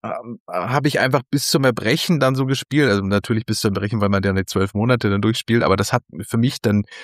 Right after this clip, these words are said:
den Mechanismus ein bisschen madig gemacht. Und ich hab mir relativ wenig ü-, zu Deckers und Renegade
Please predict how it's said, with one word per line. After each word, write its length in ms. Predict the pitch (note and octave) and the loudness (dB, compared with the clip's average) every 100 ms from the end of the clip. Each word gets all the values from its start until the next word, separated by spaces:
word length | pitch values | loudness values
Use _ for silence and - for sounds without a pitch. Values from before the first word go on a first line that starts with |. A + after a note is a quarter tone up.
| - | -8
den 140 | - G#2 | -2 0
Mechanismus 580 | A2 A#2+ A2+ - C#3+ A#2 | 2 2 2 -2 -4 -4
ein 60 | |
bisschen 240 | A2+ - F#2+ | -4 -2 0
madig 400 | F#2 D#3+ B2+ - | 2 2 0 -4
gemacht. 440 | F2+ G2 - - _ - - - - | -4 -4 -4 -12 _ -20 -16 -16 -4
Und 120 | G#2+ | 0
ich 160 | A2 C3 | 0 0
hab 100 | - | 0
mir 140 | A#2 | 2
relativ 420 | G#2+ B2+ - G2+ | 4 2 0 -2
wenig 340 | G2+ A#2 C#3+ - | 0 0 0 -4
ü-, 400 | A2 G2 F#2+ G2+ | -6 -4 -4 -6
zu 320 | - A2+ A2+ G2+ | -4 0 2 2
Deckers 360 | A2 A2 C3 - | -2 0 0 0
und 100 | A2+ | -2
Renegade 640 | G2 F#2 A#2+ A2+ G2+ F#2+ | 0 2 2 2 0 0